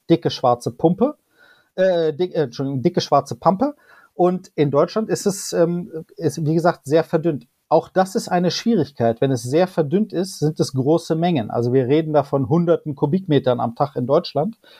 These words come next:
und die gleiche Menschenmenge, äh, die gleiche Abwassermenge in Bangladesch ist immer noch händisch transportierbar. Darauf muss man sich ein bisschen einstellen und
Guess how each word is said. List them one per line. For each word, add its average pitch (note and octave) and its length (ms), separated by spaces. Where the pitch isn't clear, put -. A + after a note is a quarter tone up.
und C#3 160
die C3+ 80
gleiche D3+ 320
Menschenmenge, D#3 640
äh, F3 280
die C#3+ 120
gleiche D#3 480
Abwassermenge C#3+ 560
in C#3 120
Bangladesch D#3 500
ist D3 120
immer D#3+ 180
noch D#3 160
händisch F3 280
transportierbar. C#3+ 800
Darauf F3 440
muss E3+ 160
man D#3+ 140
sich D#3 160
ein D3 100
bisschen D3+ 300
einstellen F3 720
und D#3+ 260